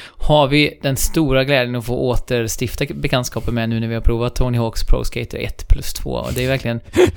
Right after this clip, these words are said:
Speaker 1: ja, det är verkligen påtagligt hur mycket jag kommer på att jag älskar den här genren <laughs> av musik.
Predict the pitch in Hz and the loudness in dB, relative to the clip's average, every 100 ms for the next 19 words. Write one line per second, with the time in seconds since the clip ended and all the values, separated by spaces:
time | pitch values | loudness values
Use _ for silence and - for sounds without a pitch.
0 | - _ _ - 156 196 175 147 - 214 | -8 _ _ 2 6 6 4 6 8 8
1 | 143 - 127 139 175 175 180 - 135 123 | 4 0 0 0 2 2 2 2 0 2
2 | 120 123 - _ _ _ - - 143 135 | 2 0 -6 _ _ _ -4 0 2 6
3 | - 196 147 131 - 127 123 - - 131 | 6 6 -2 -2 -2 -2 -2 -4 -2 0
4 | 123 120 117 123 139 - - 156 - 131 | 0 -2 -2 -2 0 2 4 2 0 -2
5 | 127 127 143 131 - | -2 -4 -4 -6 -16